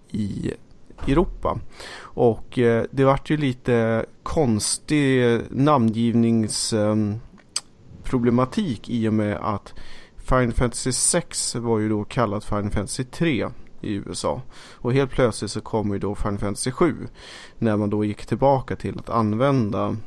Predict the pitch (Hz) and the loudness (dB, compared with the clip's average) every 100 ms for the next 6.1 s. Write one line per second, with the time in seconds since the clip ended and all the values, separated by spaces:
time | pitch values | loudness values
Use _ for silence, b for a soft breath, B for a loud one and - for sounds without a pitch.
0 | - 95 98 98 - 101 104 127 - - | -8 -6 -4 -6 -6 -6 -6 -8 -10 -6
1 | 147 107 80 82 104 117 131 - - 123 | -4 -2 -2 -2 -4 -8 -10 -8 -6 -6
2 | - - 147 113 92 117 - 95 110 127 | -4 -2 2 2 0 -4 -6 -4 0 0
3 | 131 104 101 95 78 - 85 - - - | 2 0 -2 -2 -6 -4 -6 -4 -6 -6
4 | - - - 95 - - B B B B | -8 -10 -8 -4 -4 -6 B B B B
5 | B B B 120 117 - - 120 113 113 | B B B 2 2 -2 -6 0 2 2
6 | 113 | 0